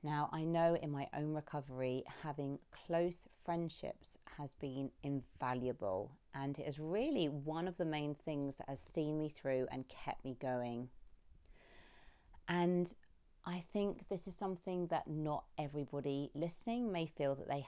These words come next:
have, but I really want to encourage you as we start twenty twenty-two, if this is an area of your life where you feel that you haven't got people in your life who get you, who accept you, who understand you, who uplift you, who encourage you, as part of your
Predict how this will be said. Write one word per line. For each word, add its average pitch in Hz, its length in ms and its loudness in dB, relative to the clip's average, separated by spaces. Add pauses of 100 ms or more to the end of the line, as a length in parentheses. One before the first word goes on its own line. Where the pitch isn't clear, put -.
have, 123 300 -4 (160)
but 147 120 2
I 147 40 6
really 185 360 4
want 190 260 0
to 151 100 -4
encourage 143 500 -2
you 175 220 4
as 156 180 -2
we 156 60 -2
start 170 440 0
twenty 151 360 -4
twenty-two, 139 880 -2
if 151 120 -4
this 180 220 2
is 165 160 -2
an 165 160 0
area 170 320 6
of 175 100 4
your 185 140 4
life 139 440 0
where 139 100 2
you 143 160 0 (200)
feel 170 380 8
that - 120 -2
you 139 100 -8 (200)
haven't 190 380 0
got 170 240 4
people 156 320 -4
in 151 80 0
your 156 140 0
life 139 320 0 (160)
who 131 160 -6
get 165 200 6
you, 165 320 2
who 139 80 -6
accept - 540 -4
you, 165 160 2
who 147 140 0
understand 165 680 -2
you, 170 220 4
who 151 140 2
uplift 170 520 2
you, 175 180 4
who 160 120 -2
encourage 147 640 -2
you, 135 200 0 (840)
as - 80 -10
part 220 460 0
of 170 120 -2
your 143 320 4